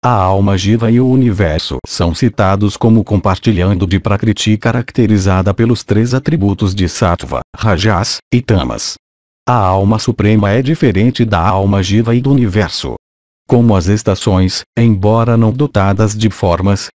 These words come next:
são todavia inferidas a partir do aparecimento de frutos e flores específicos, da mesma maneira, Prakriti, embora informe, é inferida a partir dos atributos de Maat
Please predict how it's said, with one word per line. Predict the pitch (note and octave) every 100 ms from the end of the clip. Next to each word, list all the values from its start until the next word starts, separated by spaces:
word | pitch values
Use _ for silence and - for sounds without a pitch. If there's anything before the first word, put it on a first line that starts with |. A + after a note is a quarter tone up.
| -
são | - B2
todavia | C3 C3 B2 E2+ F2+ B2+
inferidas | C#3+ - D#2+ E2+ A#2 A2 G2+
a | G#2
partir | C3+ B2+ - G#2 G2
do | G2+
aparecimento | F2+ - A2+ A2+ - F2 A2 B2
de | A#2 A2
frutos | - A#2 - E2
e | B2+
flores | - G2+ B2+ A2
específicos, | G2 - G2+ - B2 - G#2 A#1+ - - -
da | A#2
mesma | F2 A2 A#2 D3
maneira, | G#2+ A2 A#2 E2+ - - -
Prakriti, | C3+ C#3 A2 - F#2+ A2+ -
embora | D3 D#3+ G2+ D#2+ F#2+ G#2
informe, | C3+ - F2 F2 G#2+ -
é | A2+ B2
inferida | C3+ - D#2+ E2+ A#2 A2+
a |
partir | G#2+ C3 - - G2+ G2
dos | G2+
atributos | A2 - E3 G2+ G2 G#2 F#2+
de |
Maat | A#2 A#2 G2+ C#3 -